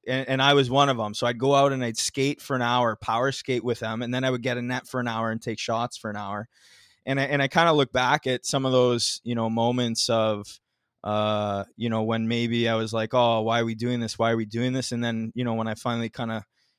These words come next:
got my taste of the next level, I was like, "Wow, this skating, like, really matters." You know what I mean? If you can't keep up, if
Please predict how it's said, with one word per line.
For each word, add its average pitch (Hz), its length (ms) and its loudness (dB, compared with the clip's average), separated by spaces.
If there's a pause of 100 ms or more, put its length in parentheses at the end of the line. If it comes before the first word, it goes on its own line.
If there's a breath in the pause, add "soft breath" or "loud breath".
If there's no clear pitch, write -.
(160)
got 127 200 2
my 123 100 0
taste 120 360 -4
of 127 80 0
the 120 60 -2
next 117 260 -4
level, 123 240 0
I 117 60 0
was 113 100 -2
like, 110 160 -4
"Wow, 113 300 2
this 110 120 -6
skating, 113 680 -4 (320)
like, 107 180 -10
really 120 420 0
matters." 110 800 -4
You 107 100 -8
know 107 60 -4
what 110 100 -2
I 107 60 -6
mean? 117 300 -4
If 110 140 -8
you - 60 -20
can't 123 220 -6
keep 127 240 -6
up, 120 320 0
if - 180 -18